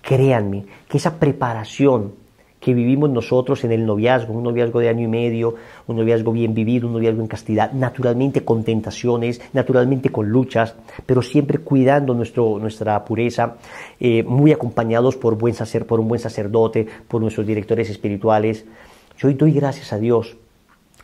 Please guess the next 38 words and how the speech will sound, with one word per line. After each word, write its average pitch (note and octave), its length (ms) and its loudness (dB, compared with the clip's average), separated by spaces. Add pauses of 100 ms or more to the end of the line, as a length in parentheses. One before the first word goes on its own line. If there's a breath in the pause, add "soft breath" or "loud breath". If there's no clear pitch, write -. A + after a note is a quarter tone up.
(120)
porque A2 720 0
todo B2 180 4
eso B2 140 0
nos A2+ 100 -4
preparó A2+ 380 0
para A2 180 -2
vivir G#2+ 260 -2
un A#2 80 -6
matrimonio A2 600 -2 (460 loud breath)
que - 100 -8
les A2 140 -6
puedo A#2+ 260 2
decir, B2+ 500 0 (360)
es - 120 -16
que C#3 360 0 (360)
para A#2 200 -4
mí C3 420 -2 (640)
es B2+ 120 -8
un C#3 80 -4
paraíso. A#2+ 420 0 (200)
Yo, A2+ 180 -16
yo B2 100 -8
siempre C#3+ 220 -2
he C#3+ 40 4
dicho C#3+ 180 -2
que B2 160 -4 (340 loud breath)
cuando B2 220 0
salí A#2+ 180 2
de D#3 120 6
las C#3 100 0
casas, D3 240 2
la, C3+ 80 2
de C3 180 0
la B2 80 4
casa C#3+ 220 2
de D3 60 4
mis B2+ 100 -2
papás, F3+ 400 0